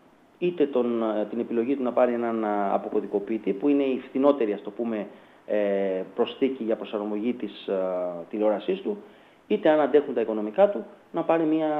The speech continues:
τηλεόραση με τον, α, δέκτη ενσωματωμένο. Ε, άρα, καταρχήν για το, για την πλειονότητα του πληθυσμού θα λέγαμε ότι, ε, να περιμένουν το ψηφιακό σήμα, ε, με ηρεμία,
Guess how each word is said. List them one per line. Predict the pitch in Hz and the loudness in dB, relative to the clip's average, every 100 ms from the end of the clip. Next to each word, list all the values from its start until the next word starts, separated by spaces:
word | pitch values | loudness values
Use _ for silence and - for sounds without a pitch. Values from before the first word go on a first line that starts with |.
| 143 139 135 131 131 127 120 120 120 | 0 0 -2 -2 -2 -2 -2 -4 -6
τηλεόραση | 127 123 147 143 | 0 4 4 2
με | 135 | -4
τον, | 127 123 120 | -2 -2 -4
α, | 117 113 110 | -4 -4 2
δέκτη | 127 135 131 120 117 113 110 | 2 2 -2 -2 -2 -2 -4
ενσωματωμένο. | 110 120 110 110 110 101 - - - - - - _ - | -6 -4 -4 -2 -2 -4 -8 -20 -20 -20 -20 -20 _ -2
Ε, | 110 107 - | 0 0 2
άρα, | 143 156 127 - - - - | 6 8 6 2 -12 -20 -6
καταρχήν | 135 123 - 196 | 0 0 2 2
για | 160 131 | 4 4
το, | 123 113 107 101 107 110 110 | 4 2 2 -2 -6 -8 -6
για | 117 | -6
την | 110 | 0
πλειονότητα | 127 127 190 196 143 | 2 6 6 4 0
του | 120 107 101 | 0 -4 -6
πληθυσμού | 110 101 104 156 | -8 -10 -4 -2
θα | 196 156 | 2 2
λέγαμε | 180 175 156 135 120 | 2 0 0 2 0
ότι, | 120 120 113 - - 110 | -2 -4 -4 -6 -6 -4
ε, | |
να | 117 117 | -2 -2
περιμένουν | 123 123 170 | 0 0 0
το | 156 | -2
ψηφιακό | - - 135 135 | -2 0 2 0
σήμα, | 139 139 127 101 - - - - - | 0 0 0 -2 -8 -18 -20 -12 2
ε, | 110 107 104 104 113 | 4 4 4 2 2
με | 131 | 2
ηρεμία, | 117 104 107 156 202 | 2 0 2 4 2